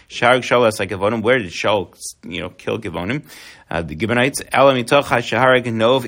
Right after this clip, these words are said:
ir hakohanim shem haspikin lahem, because he had killed the, the city of Kohanim of, of Nov, that, uh, they were the ones that were supplying to the Givonim, Mai Mumazon.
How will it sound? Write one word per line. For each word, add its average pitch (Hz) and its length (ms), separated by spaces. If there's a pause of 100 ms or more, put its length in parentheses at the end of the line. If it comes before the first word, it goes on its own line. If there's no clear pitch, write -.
ir 139 160
hakohanim 123 560
shem 117 240
haspikin 120 600
lahem, 95 440 (300)
because 120 480
he 127 140
had 117 200
killed 131 320
the, 113 80
the 110 220
city 123 320
of 107 100
Kohanim 110 540 (180)
of, 101 160 (240)
of 95 240
Nov, 120 500 (540)
that, 104 420
uh, 104 220
they 120 220
were 120 160
the 110 100
ones 117 200
that 107 100
were 98 120
supplying 113 920 (320)
to - 120
the 98 120
Givonim, 113 600 (180)
Mai 117 380
Mumazon. 117 560